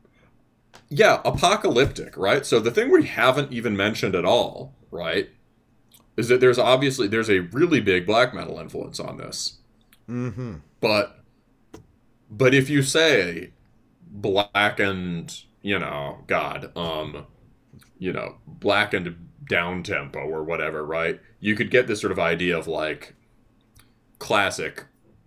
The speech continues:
Speaker 1: superficial black metal influence incorporated into hardcore, where it's like, you know, you throw in some, a Watain riff or a Darkthrone riff, right? And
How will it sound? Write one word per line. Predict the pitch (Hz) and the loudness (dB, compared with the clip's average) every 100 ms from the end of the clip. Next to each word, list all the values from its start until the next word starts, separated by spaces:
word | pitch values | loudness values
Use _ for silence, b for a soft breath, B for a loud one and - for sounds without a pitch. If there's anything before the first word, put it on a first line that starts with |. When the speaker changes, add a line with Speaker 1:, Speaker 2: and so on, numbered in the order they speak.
| _ | _
Speaker 1:
superficial | - - 110 98 87 98 85 85 | -10 -2 0 0 0 0 0 -2
black | 82 78 76 | -2 -4 -4
metal | 80 76 80 | -6 -6 -8
influence | 85 82 76 | -6 -8 -8
incorporated | 80 78 69 78 71 71 | -10 -10 -8 -6 -6 -6
into | 71 | -8
hardcore, | - 85 76 73 69 | -6 -6 -6 -8 -8
where | 73 67 | -6 -8
it's | 69 | -8
like, | 69 73 - | -8 -8 -12
you | - | -16
know, | 62 | -12
you | 64 82 | -12 -12
throw | - 85 78 | -8 -6 -4
in | 76 73 | -6 -10
some, | - 69 69 69 b b b | -10 -10 -12 -14 b b b
a | 82 | -4
Watain | 85 95 87 - 80 73 73 | 0 2 0 -2 -6 -6 -8
riff | 73 71 - | -8 -8 -8
or | 71 | -8
a | 78 | -6
Darkthrone | 85 78 - 78 71 71 | -6 -6 -6 -8 -8 -10
riff, | 71 69 - | -10 -10 -8
right? | 78 76 71 - | -6 -4 -8 -6
And | 95 90 85 85 | -4 -2 -2 -6